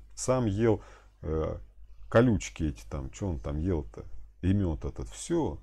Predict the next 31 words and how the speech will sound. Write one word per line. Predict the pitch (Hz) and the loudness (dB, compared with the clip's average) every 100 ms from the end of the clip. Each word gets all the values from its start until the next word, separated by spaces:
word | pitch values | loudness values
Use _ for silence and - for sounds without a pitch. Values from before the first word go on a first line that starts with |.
| - - - _ - _ _ _ _ - | -16 -20 -20 _ -20 _ _ _ _ 0
Он | 110 | 2
не | 165 | 4
все | 156 190 | 4 2
добродетели | 147 135 143 143 131 107 101 | 2 0 2 2 0 0 0
мира | 123 120 92 | 0 0 0
исполнил, | - - 98 78 67 | -2 -2 -2 -2 -4
но | 80 | -2
он | 104 | 0
действительно | 95 - 127 - 82 | 0 0 -2 0 0
был | 98 | 2
велик. | 85 90 90 85 - - | 2 2 0 -2 -8 -2
И | 98 | 0
действительно | 110 - 147 143 - | 2 0 -2 0 -4
человек | - 139 - | 2 0 2
никакого | 113 131 143 139 | -2 0 0 0
зла | 139 113 | 0 -2
не | 92 | 0
сделал. | 104 107 95 76 - | -4 -2 -2 -2 -2
Но | 107 | 2
с | 117 | 2
другой | 110 98 131 | 2 2 2
стороны, | - 143 139 107 80 | 2 2 2 0 0
вы | 90 | 0
помните | 85 92 92 98 110 | 2 2 2 0 0
его | 107 | 0
речи. | 127 131 - - 87 - | 0 -2 -4 -8 -10 -8
Он | - 127 | -4 -2
тоже | 117 147 170 | 0 0 2
говорил: | 165 165 151 90 | 4 4 4 2
«Порождение | - 120 113 107 78 73 85 | 4 4 4 2 0 0 0
ехидное». | 107 - 69 - | -2 -2 -2 0